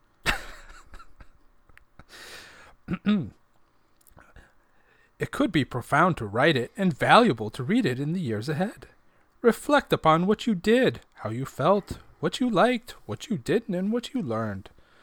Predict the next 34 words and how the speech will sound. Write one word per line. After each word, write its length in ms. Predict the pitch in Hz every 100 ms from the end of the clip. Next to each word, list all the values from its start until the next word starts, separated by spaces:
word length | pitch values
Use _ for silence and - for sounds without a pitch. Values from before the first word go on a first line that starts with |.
| _ _ -
Try 380 | - 120 110 104
to 120 | -
look 180 | 143 -
at 140 | 117
yourself 440 | 226 - 160 156 -
and 200 | 233 262
your 120 | 277
experience 760 | 277 - - 294 269 190 160 180
with 160 | 180
as 180 | 208 -
much 300 | 214 277 - -
objectivity 840 | 220 160 202 - - 240 - 104
as 140 | 107 -
you 80 |
can, 400 | 110 151 156 104 - _ _ - - -
much 260 | - -
like 200 | 208 220
a 60 | 180
biographer 760 | 170 185 240 302 - 185 113 101
would. 280 | 101 98 - _ _ _ _ _ _ _ _
Here 240 | - 320 -
are 160 | 254
some 240 | - 208 202
suggestions 800 | 208 - 117 107 - 101 92 -
to 120 | 131
get 180 | 190 -
you 60 |
started 420 | 247 - 190 190 165
in 140 | 123
mulling 340 | 117 127 170
over 220 | 170 165 170
the 100 | 175
past 380 | 170 170 -
year, 300 | 156 131 120